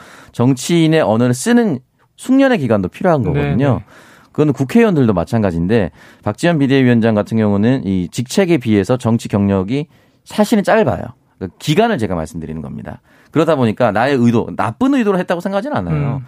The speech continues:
Speaker 1: 왜냐하면 당대표이기 때문에. 그러나 이 의도와 현실로 반영하는 이 간극을 좀 주변에서 좀 조언을 해줄 때 좀 부족하지 않았나라는 생각이 들고 당장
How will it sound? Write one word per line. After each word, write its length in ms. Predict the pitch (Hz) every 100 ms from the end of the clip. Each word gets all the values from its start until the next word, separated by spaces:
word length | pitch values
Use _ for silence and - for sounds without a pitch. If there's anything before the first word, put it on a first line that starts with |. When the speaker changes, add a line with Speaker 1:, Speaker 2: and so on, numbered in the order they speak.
| -
Speaker 1:
왜냐하면 140 | 120
당대표이기 720 | 113 120 190 185 113 90 - -
때문에. 420 | 90 76 80 123 - - - -
그러나 220 | - 120 120
이 140 | 120
의도와 640 | 107 120 139 156 170 220 - _ _ -
현실로 420 | 185 185 180 170
반영하는 600 | 123 113 123 117 120 117
이 100 | 113
간극을 680 | 107 104 107 101 143 107 - - - _
좀 220 | 143 131
주변에서 800 | - 131 165 139 120 151 190 220
좀 300 | - 117 107 92
조언을 420 | 110 123 127 123
해줄 220 | 113 117
때 140 | - 139
좀 140 | 113
부족하지 400 | 123 160 160 135
않았나라는 920 | 104 87 92 90 76 _ _ - 104 104
생각이 300 | 123 123 90
들고 260 | 85 107
당장 420 | 104 151 180 87